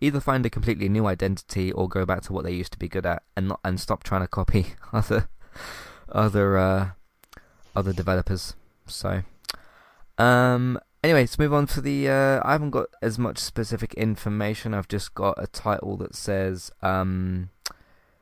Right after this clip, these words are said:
there's a new Ghost Recon sequel, um, in development, or reportedly,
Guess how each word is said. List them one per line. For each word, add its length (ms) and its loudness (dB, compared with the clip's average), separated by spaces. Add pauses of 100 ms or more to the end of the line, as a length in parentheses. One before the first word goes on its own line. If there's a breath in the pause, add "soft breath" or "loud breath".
there's 160 0
a 20 4
new 120 8
Ghost 300 4
Recon 580 0
sequel, 680 -4 (200)
um, 720 -2 (100)
in 180 -2
development, 480 -2
or 120 -6
reportedly, 840 -6